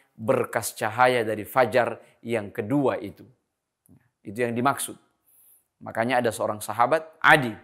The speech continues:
ibnu Hatim. Ia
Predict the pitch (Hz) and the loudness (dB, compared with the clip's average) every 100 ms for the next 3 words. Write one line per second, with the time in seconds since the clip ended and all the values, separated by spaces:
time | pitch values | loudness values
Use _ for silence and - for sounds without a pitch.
0 | - 110 110 107 143 131 - 98 - _ | -12 -10 -10 2 4 4 -2 -12 -14 _
1 | _ _ _ _ _ _ _ _ _ _ | _ _ _ _ _ _ _ _ _ _
2 | _ _ _ _ _ _ _ _ _ _ | _ _ _ _ _ _ _ _ _ _
3 | _ _ _ _ - 117 123 165 196 - | _ _ _ _ -4 4 6 6 2 -6